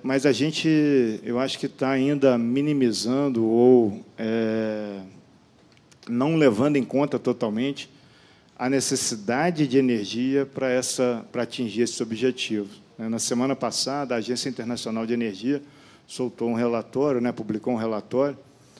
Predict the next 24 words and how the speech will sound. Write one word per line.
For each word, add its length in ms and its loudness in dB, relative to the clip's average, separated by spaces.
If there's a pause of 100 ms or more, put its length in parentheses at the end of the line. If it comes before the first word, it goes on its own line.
(400)
é, 380 2
mostrando 520 2
que, 200 -4
pra 320 0
se 120 0
atingir 500 0
os 120 2
objetivos 460 -2
de 80 -6
dois 220 0
mil 100 0
e 40 -4
trinta, 600 -6
existe 380 -2
a 40 -4
necessidade 680 -4
de 120 -6
se 180 -4
triplicar 920 -6 (240)
o 80 -4
investimento 680 -2
em 60 -2
renováveis, 720 -6 (600)
principalmente 1000 -2